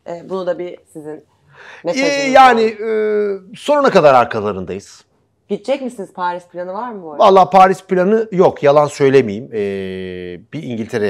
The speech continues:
Speaker 2: e, planımız var.
Speaker 1: İngiltere'ye taşıma planınız var mı?
Speaker 2: Yo, yo, hiç öyle.
Speaker 1: Hiç
Speaker 2: Benim
Speaker 1: öyle
Speaker 2: bu
Speaker 1: niye?
Speaker 2: Ya hayır,
Speaker 1: Siz
Speaker 2: ay,
Speaker 1: de
Speaker 2: İngiltere'yi
Speaker 1: öyle bir
Speaker 2: gezmek için arkadaşlarım orada benim.
Speaker 1: Ama çok oyuncular
Speaker 2: Ay,
Speaker 1: çalışıyor.
Speaker 2: şöyle bir şey. Hiç
Speaker 1: Sürekli.
Speaker 2: ben yani be-, benim yani benim Avrupa bir, Avrupa Birliği vatandaşlığım var benim.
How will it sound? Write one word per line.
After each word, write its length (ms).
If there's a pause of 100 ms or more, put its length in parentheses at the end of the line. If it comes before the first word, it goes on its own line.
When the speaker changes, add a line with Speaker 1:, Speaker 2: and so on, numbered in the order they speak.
Speaker 2:
e, 500
planımız 540
var. 120
Speaker 1:
İngiltere'ye 300
taşıma 360
planınız 360
var 180
mı? 220
Speaker 2:
Yo, 360
yo, 140
hiç 160
öyle. 140
Speaker 1:
Hiç 80
Speaker 2:
Benim 160
Speaker 1:
öyle 120
Speaker 2:
bu 100
Speaker 1:
niye? 400
Speaker 2:
Ya 200
hayır, 140
Speaker 1:
Siz 120
Speaker 2:
ay, 160
Speaker 1:
de 60
Speaker 2:
İngiltere'yi 360
Speaker 1:
öyle 100
bir 60
Speaker 2:
gezmek 280
için 200
arkadaşlarım 640
orada 320
benim. 240
Speaker 1:
Ama 200
çok 180
oyuncular 420 (100)
Speaker 2:
Ay, 200
Speaker 1:
çalışıyor. 500
Speaker 2:
şöyle 280
bir 40
şey. 220
Hiç 200
Speaker 1:
Sürekli. 180
Speaker 2:
ben 240
yani 440
be-, 240
benim 260
yani 280
benim 200
Avrupa 300
bir, 280
Avrupa 240
Birliği 260 (240)
vatandaşlığım 720
var 160
benim. 140